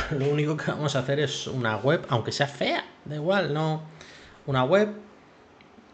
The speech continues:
eh, con un formulario en el cual yo pueda meter datos, le dé un botón y ese usuario se almacene en una base de datos. La api es súper sencilla, es un crud, es, a ver,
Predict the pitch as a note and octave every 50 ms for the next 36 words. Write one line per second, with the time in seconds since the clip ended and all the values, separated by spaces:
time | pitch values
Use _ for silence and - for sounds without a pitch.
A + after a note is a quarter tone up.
0 | - - - C#3 C3+ B2+ B2+ B2+ B2 B2 A#2+ - C3 B2+ C#3+ D3+ C3+ - D#3+ D3+
1 | C#3+ C#3+ D3 E3 F#3 F#3+ F#3+ F#3+ F#3+ F#3+ F#3+ F#3 F#3 - D#3 C#3+ C#3 C3+ B2+ B2
2 | B2+ D3+ D3 C3+ C3 B2+ C#3 C3+ C3+ C#3 C3+ C3 C3 B2+ B2+ B2+ B2 C3+ D#3+ E3+
3 | F3 F3 F3 - E3+ D#3+ - - B2+ A#2+ A#2+ C#3+ D3+ C#3+ C#3 C3 B2+ D3+ E3+ F3
4 | F3+ F3+ F3+ - A#2+ C3+ C#3 C3 - - B2+ B2+ B2 A#2+ - - D#3+ D#3+ D#3 D3
5 | C#3 C3+ - C#3 C3 B2 A2+ - C3+ C3+ C3 C3 B2+ B2 A#2+ A#2 A2+ A2 - -
6 | A#2 A2+ A2 G#2+ G#2 G2+ - G#2 G2 - - - - - - - - - - -
7 | - - - - - - - - A#2 A2+ A#2+ C3 C#3+ C#3 - D3+ D3+ D3+ D3 C#3
8 | - D#3 C#3 B2 A#2 A#2 - - A2+ A2 G#2 - - - E3 D#3+ C3+ B2 A2 G#2
9 | G#2 - - - - - D3+ - - A#2 A#2+ A#2+ - B2+ A#2+ A#2 G#2+ - - C3
10 | C#3+ D3 C3+ B2 - - - - - - - - - B2+ - C3 G#2+ G#2 G#2+ G#2
11 | G#2 G2+ G2+ G#2 A#2 A#2+ A#2 A#2 A2 - - - - - - - - - - -
12 | - - - - - - - - - - - - - - - - - - - -
13 | - - B2 B2 B2 B2+ B2